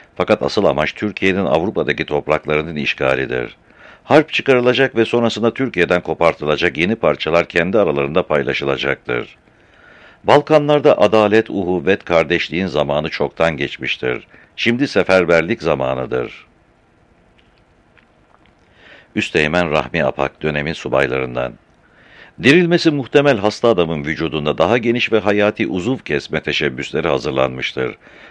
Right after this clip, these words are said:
Bunun birisi de Balkan Savaşı'dır. Balkan Savaşı'nı Rusya hazırlamıştır.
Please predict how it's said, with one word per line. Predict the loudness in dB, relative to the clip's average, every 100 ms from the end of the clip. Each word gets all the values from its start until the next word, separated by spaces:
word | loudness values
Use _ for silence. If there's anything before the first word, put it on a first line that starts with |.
| -2
Bunun | 2 2 2
birisi | 0 0 2
de | 4
Balkan | 4 2 0 -4
Savaşı'dır. | -4 -4 -4 -4 -6 -6 -12 _ _ -20 -8
Balkan | 4 4 6 2
Savaşı'nı | 2 2 2 2 0
Rusya | 0 -2 -2 -2
hazırlamıştır. | -2 -4 -4 -6 -6 -6 -6